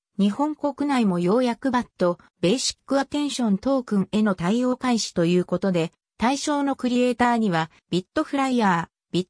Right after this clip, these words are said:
トフライヤーとの連携案内が表示されているとのこと。もう少し書くと、現時点で、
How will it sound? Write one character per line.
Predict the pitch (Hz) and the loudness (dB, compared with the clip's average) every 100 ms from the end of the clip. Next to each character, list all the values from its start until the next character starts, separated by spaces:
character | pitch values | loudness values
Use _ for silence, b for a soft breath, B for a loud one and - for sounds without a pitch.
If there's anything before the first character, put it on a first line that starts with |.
| - | -4
ト | 311 | -4
フ | - | -2
ラ | 320 277 | -2 0
イ | |
ヤ | 233 196 | 0 0
ー | |
と | - 277 | 0 0
の | 202 | 0
連 | 180 226 254 | 2 0 0
携 | 269 262 | 0 0
案 | 254 | 2
内 | 247 233 | 2 2
が | 190 | 2
表 | 160 - 165 247 | -2 -4 -2 -2
示 | 262 | -4
さ | - 226 | -4 -2
れ | 220 | 0
て | 214 | 2
い | 208 | 2
る | 202 196 | 2 0
と | 180 | -2
の | 160 165 _ _ | -2 -4 _ _
こ | 185 | -4
と。 | 185 196 - _ _ _ _ _ _ _ | -2 -4 -8 _ _ _ _ _ _ _
も | 175 254 | 0 2
う | 285 | 0
少 | - 330 | -4 -4
し | 302 - | -4 -6
書 | 247 | -8
く | - | -6
と、 | - 170 - _ - | -2 -2 -4 _ -2
現 | 190 294 285 | 0 0 -2
時 | 302 | -4
点 | 226 190 | -2 0
で、 | 160 165 | 0 -2